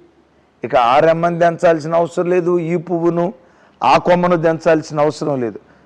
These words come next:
వేరొక్కటి పాడైపోతే అడవి పందిగా పిలువబడుతున్న సైతానుగాడు కూడా, "తండ్రి, తల్లి,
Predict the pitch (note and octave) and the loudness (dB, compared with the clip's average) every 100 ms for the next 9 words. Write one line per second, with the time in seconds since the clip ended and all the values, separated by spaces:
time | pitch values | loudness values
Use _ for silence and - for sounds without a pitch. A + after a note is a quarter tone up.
0 | _ G2+ G2+ B2 E3 G3 F#3 F3+ - - | _ -18 -6 2 6 6 6 2 -2 -6
1 | G3 F#3+ G3+ F3+ - - E3 G3+ G#3 G3+ | -4 -2 -2 -4 -6 0 4 4 4 2
2 | D#3+ - G2+ - - _ _ _ _ _ | 0 -2 -8 -8 -20 _ _ _ _ _
3 | _ _ _ _ _ _ _ _ - G#2 | _ _ _ _ _ _ _ _ -6 -4
4 | C3 C#3 C3 B2 A#2+ A#2 A2 A2+ A2 A2+ | -2 -4 -6 -6 -4 -4 -6 -6 -4 -4
5 | G#2+ G#2 G#2 G#2 F#2+ - A#2+ A#2+ B2+ A#2+ | -4 -8 -10 -12 -14 -8 -8 -6 -8 -6
6 | A2+ G#2 - G2 E2+ - _ _ _ _ | -8 -8 -10 -12 -12 -18 _ _ _ _
7 | _ _ G2+ G#2 A#2+ B2+ A2 D#2 _ _ | _ _ -14 -8 -4 -2 -4 -8 _ _
8 | _ _ _ - G2+ A2+ B2 G2+ | _ _ _ -14 -8 -4 -2 -2